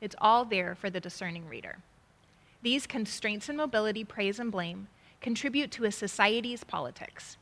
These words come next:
the policies and cultural understandings that determine what people have access to in any society.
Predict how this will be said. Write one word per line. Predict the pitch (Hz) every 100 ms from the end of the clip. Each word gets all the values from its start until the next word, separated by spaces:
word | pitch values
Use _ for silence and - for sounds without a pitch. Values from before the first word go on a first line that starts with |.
| - _ -
the | 190
policies | - 185 202 226 262 220
and | 185
cultural | - 226 262
understandings | - 214 240 196 180 180 202 - - -
that | 214 190
determine | 208 - 269 226 208
what | 214 -
people | - 220 220
have | 214 190 -
access | 247 - - -
to | - - - -
in | 208
any | 190 180
society. | 190 185 233 196 - -